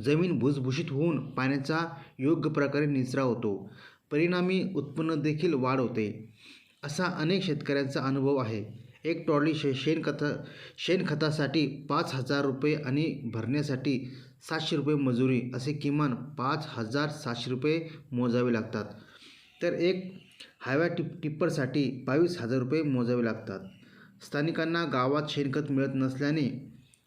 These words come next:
अनेक शेतकरी इतर ठिकाणाहून शेणखत विकत आणत आहेत. बारा हजार रुपयाला शेणखताच्या दोन ट्रॉली. अनेक शेतकरी नैसर्गिक व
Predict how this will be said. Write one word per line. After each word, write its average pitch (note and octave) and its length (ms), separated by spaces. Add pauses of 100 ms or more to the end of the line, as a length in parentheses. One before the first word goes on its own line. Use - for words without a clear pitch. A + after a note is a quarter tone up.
(180)
अनेक F3 220
शेतकरी D3+ 380
इतर E3 400
ठिकाणाहून C3+ 520
शेणखत C#3+ 540
विकत B2 500
आणत B2+ 280
आहेत. G#2+ 300 (800)
बारा D3+ 260
हजार D#3+ 240
रुपयाला D3+ 420 (120)
शेणखताच्या C#3 800
दोन C3+ 380
ट्रॉली. G#2+ 340 (520)
अनेक F3 220
शेतकरी D#3 500
नैसर्गिक C3+ 600
व D3+ 180